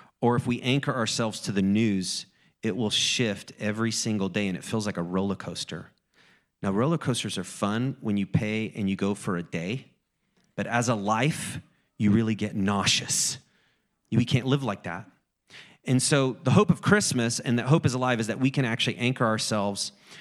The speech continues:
uh, to Jesus. Uh, he actually doesn't change, and he is who he is,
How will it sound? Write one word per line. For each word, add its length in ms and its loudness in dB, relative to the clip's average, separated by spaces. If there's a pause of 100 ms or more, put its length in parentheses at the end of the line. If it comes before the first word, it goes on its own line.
(260)
uh, 100 -2
to 140 0
Jesus. 560 0 (680)
Uh, 140 -4
he 180 -2
actually 320 0
doesn't 300 0
change, 720 -2 (640)
and 160 2
he 240 2
is 320 2
who 180 4
he 200 -2
is, 640 -2